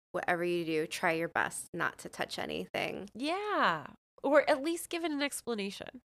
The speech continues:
Speaker 2: Like, I feel as though it would've, it would've helped considerably had they had Moiraine even say something like, "The Blight may appear quiet and still right now, but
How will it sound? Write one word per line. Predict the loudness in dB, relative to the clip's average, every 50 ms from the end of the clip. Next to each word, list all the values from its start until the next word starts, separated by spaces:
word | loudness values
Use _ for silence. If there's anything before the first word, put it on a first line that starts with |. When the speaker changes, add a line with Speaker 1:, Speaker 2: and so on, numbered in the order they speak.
| _ _ _ _ _ _ _ _ 0
Speaker 2:
Like, | 0 0 0 0 -2
I | -2 -2
feel | -2 -2 0 0 0 -2
as | -4 -6 -6
though | -2 0 0 0 0 -2 -4 -10 _ _ _ _ _ _ _ _ _ _ -4
it | -4 -2 0
would've, | 0 0 0 0 -2 -4 -4 -6 -8 -8
it | -6 -4
would've | -2 -2 -2 0 -2 -4 -4
helped | -4 -2 0 0 0 0 -2 -6 -20 -20 -14
considerably | -12 -10 -10 -10 -8 -6 -4 -4 -2 -4 -4 -4 -4 -4 -4 -4 -4 -8 -8 -10
had | -12 -8 -6 -6 -4 -4
they | -2 -4 -2
had | -4 -4 -2 0 0 0 0 0 -2 -6 -8 -8
Moiraine | -6 -4 -2 0 0 0 0 -2 -2 -4 -6 -6 -8 -10 -12 -14 -16 _ _ _ _ _ _ _ _ _ _ _ _ _ _ _ _ _ _ _ _ _ _ _ -4
even | 0 0 2 2 0 -2
say | -2 -2 -2 -2
something | -2 -4 -10 -10 -8 -8 -8
like, | -8 -8 -10 -12 _ -12
"The | -10
Blight | -6 -2 2 4 4 4 4 2
may | 0 -2 0 -2
appear | -2 -6 -10 -12 -12 -12 -12 -12
quiet | -10 -6 -4 -4 -4 -4 -6 -10 -12 -14 -16 _ _ _ _ -8
and | -6 -6 -6 -6 -8 -12 -12 -14
still | -14 -10 -6 -4 -4 -4 -4 -4
right | -4 -4 -6 -6
now, | -8 -8 -6 -6 -8 -8 -10 -12 -8
but | -6 -4 -4 -2 -4 -6 -8